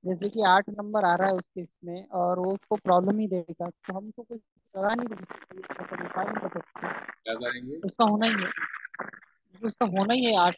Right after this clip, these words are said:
Speaker 1: नंबर की वजह से loss होना ही है हर चीज में।
Speaker 2: पहले आपके mic का loss हो जाना है और उसके बाद आपका भी लॉस हो जाना है।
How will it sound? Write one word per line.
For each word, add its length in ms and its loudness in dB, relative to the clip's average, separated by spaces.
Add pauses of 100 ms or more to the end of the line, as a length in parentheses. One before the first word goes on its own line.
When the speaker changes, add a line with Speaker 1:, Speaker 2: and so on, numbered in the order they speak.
Speaker 1:
नंबर 220 2
की 100 -2
वजह 160 -2
से 120 -10
loss 320 4
होना 180 2
ही 100 -4
है 100 -2
हर 100 0
चीज 260 -8
में। 120 -14 (3250)
Speaker 2:
पहले 220 2
आपके 280 2
mic 320 4
का 100 2
loss 280 2
हो 100 0
जाना 320 0
है 160 2 (720)
और 240 -2
उसके 260 -4
बाद 220 2
आपका 260 0
भी 120 -2
लॉस 220 -2
हो 140 -14
जाना 380 -14
है। 80 -16